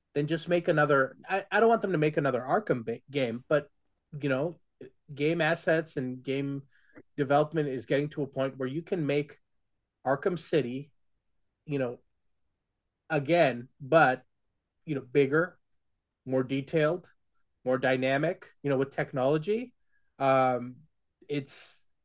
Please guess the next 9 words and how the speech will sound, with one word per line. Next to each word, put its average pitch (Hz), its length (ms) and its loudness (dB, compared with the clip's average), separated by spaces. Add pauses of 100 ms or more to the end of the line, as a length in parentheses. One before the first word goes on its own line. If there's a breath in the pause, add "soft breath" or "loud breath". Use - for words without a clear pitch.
(260)
the 143 100 -4
possibilities 160 640 0
are 135 140 4
endless, 175 420 -4
like 139 180 -6
G 139 240 -6
T 156 280 0
A 156 280 2 (480)
level, 139 560 4